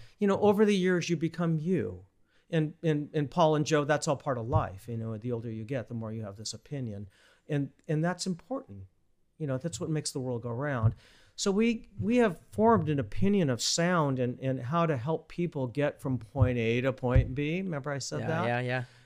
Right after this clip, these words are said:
Speaker 1: And, and the idea is, it, you know, there's a lot to it from an, from a, uh,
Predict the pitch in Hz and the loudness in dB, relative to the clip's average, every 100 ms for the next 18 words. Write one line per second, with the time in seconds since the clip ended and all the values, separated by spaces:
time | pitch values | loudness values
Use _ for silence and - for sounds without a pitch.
0 | _ 160 156 151 151 - 160 147 175 165 | _ 2 4 4 2 2 2 4 4 4
1 | 156 196 185 170 - 165 - _ _ _ | 4 4 4 2 -2 -8 -12 _ _ _
2 | _ _ _ - 226 - _ _ _ _ | _ _ _ -20 -20 -20 _ _ _ _
3 | - 190 185 180 196 190 180 208 214 - | -2 2 4 6 4 4 2 2 0 -2
4 | - 190 185 208 - - 175 160 151 151 | 2 6 6 4 0 0 2 4 2 -2
5 | 151 - 147 143 135 131 131 123 | -8 -2 0 2 0 -2 -2 -2